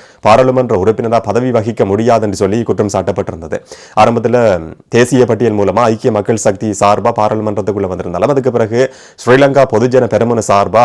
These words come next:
அவங்க செயற்படுறதுக்கு ஆரம்பிச்சிருந்தாங்க. ஆனாலும் கூட இலங்கையினுடைய பிரஜை கிடையாது.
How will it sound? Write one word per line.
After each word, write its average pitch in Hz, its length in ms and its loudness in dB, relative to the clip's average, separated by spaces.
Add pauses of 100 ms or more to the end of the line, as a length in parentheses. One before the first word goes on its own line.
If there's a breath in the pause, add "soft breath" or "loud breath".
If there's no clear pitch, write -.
அவங்க 101 340 0
செயற்படுறதுக்கு 104 540 -2
ஆரம்பிச்சிருந்தாங்க. 90 640 -6 (440 loud breath)
ஆனாலும் 160 300 2
கூட 143 220 4 (360)
இலங்கையினுடைய 135 800 2
பிரஜை 113 280 2
கிடையாது. 104 680 0